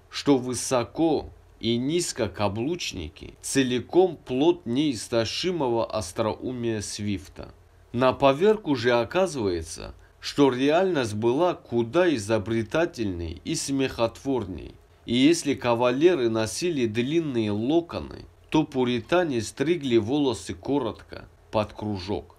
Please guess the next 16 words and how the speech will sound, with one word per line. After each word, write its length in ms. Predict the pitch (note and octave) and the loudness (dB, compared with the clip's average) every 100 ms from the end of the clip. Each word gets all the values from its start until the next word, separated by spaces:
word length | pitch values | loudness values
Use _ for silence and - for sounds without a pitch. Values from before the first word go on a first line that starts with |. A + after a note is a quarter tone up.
| _ | _
за 240 | G#2+ A#2 A#2+ | -2 0 0
что 320 | - G3 G3 | 0 2 2
и 140 | C#3+ | 2
прозывались 880 | G#2+ A2 G#2 G#2 A2+ D#3 D3 A2+ - | 0 0 0 0 0 0 0 -2 -4
круглоголовыми. 1400 | - C#3+ F3 C#3+ A#2 G2 G#2+ G2+ G#2 G2 E2+ - - - - - - - | -10 -4 -2 0 -2 0 -2 0 -2 -4 -6 -12 -14 -18 -20 -20 -8 4
Первые 500 | F#3+ G3+ E3+ A2+ G#2+ | 6 6 4 2 2
носили 560 | A#2 A#2 - F#3+ E3 | 0 0 -2 -2 2
обувь 560 | C#3 - F3 E3 C3+ A#2 | 0 4 2 2 -2 -4
с 100 | - | -6
тупыми 520 | B2+ A2 - D#3 C#3+ | -2 -2 0 0 0
носами, 720 | A#2 G#2+ G2+ - F#2+ E2 E2 - - - - | -2 -2 -4 -4 -6 -6 -12 -18 -20 -12 0
а 140 | A2 | 0
вторые, 760 | - - A2 C3+ F3 A#2+ E2 - | 2 2 2 2 -2 -2 -6 -14
в 160 | - - | -20 -10
пику 460 | E3 E3 - A#2 | -4 -4 -2 -2
им, 440 | - B2+ D#3 F#2 | -2 -2 -2 -4